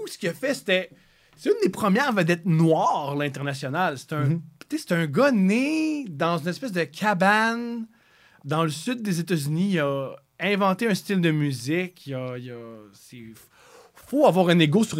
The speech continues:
Speaker 1: surdimensionné. Pour, il y a aucun noir à la télé. Ben moi, je vais être le plus
Speaker 2: Ah ouais.
Speaker 1: connu des,
Speaker 2: <laughs>
Speaker 1: euh, c'est, maintenant, je pense que dans, dans le documentaire, une fois, j'ai vu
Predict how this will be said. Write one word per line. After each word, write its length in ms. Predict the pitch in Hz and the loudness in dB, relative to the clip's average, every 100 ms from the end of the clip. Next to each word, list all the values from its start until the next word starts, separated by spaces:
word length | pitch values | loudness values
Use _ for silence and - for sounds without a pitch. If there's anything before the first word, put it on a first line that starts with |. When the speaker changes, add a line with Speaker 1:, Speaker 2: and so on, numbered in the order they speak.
| 156 | 0
Speaker 1:
surdimensionné. 720 | 143 185 170 160 147 151 185 | 2 2 4 4 2 0 -2
Pour, 140 | 185 - | -4 -8
il 100 | 165 | -4
y 20 | |
a 80 | 170 | -2
aucun 320 | 226 233 214 190 | -2 -2 0 2
noir 180 | 202 202 | 4 4
à 60 | |
la 100 | 165 | 2
télé. 300 | 160 151 175 | 0 -2 0
Ben 140 | 165 156 | 0 -2
moi, 140 | 180 | -2
je 120 | 175 | -2
vais 140 | 156 147 | -2 -2
être 100 | 147 | -4
le 120 | 147 | -10
plus 260 | - 165 143 | -8 -6 -2
Speaker 2:
Ah 120 | 131 | 0
ouais. 80 | 147 | 2
Speaker 1:
connu 220 | 156 156 | 0 2
des, 220 | 143 131 | 2 0
Speaker 2:
<laughs> 40 | |
Speaker 1:
euh, 40 | 120 117 _ _ _ _ _ _ - | -6 -14 _ _ _ _ _ _ -12
c'est, 80 | |
maintenant, 160 | 165 185 | -4 -4
je 80 | 190 | -4
pense 120 | 196 | -8
que 200 | 170 143 | -8 -8
dans, 160 | 139 139 | -6 -6
dans 120 | 135 | -4
le 60 | 139 | -4
documentaire, 400 | 139 139 135 170 160 | -6 -10 -6 -8 -4
une 140 | 165 | -4
fois, 140 | 139 220 | -2 -2
j'ai 120 | |
vu 100 | 156 | -2